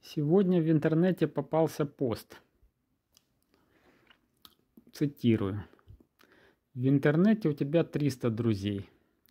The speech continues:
на свадьбе сорок, на дне рождения пять, а когда у тебя будет проблема,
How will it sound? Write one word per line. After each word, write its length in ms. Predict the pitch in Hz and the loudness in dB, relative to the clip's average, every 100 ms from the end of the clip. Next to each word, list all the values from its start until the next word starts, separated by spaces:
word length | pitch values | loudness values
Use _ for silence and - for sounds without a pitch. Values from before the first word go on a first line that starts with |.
| - | -12
на 160 | 131 | -10
свадьбе 680 | 123 147 175 170 143 151 - _ _ _ _ | -8 -2 0 0 0 -2 -4 _ _ _ _
сорок, 560 | - 131 107 101 - _ _ _ - _ _ | -8 -2 0 -2 -8 _ _ _ -20 _ _
на 140 | 131 123 | -6 -2
дне 260 | 123 151 | 2 2
рождения 800 | 147 127 123 165 185 170 160 131 - _ _ - | 2 0 0 0 2 2 0 -4 -10 _ _ -6
пять, 380 | 107 - - - _ | -4 -4 -10 -20 _
а 100 | 120 | -12
когда 400 | 123 123 123 156 | -6 -4 0 2
у 80 | 143 | 2
тебя 300 | 139 131 139 | -2 -2 -2
будет 320 | 135 135 127 | 0 -2 -2
проблема, 600 | 131 123 135 185 180 156 | -4 -2 2 2 2 0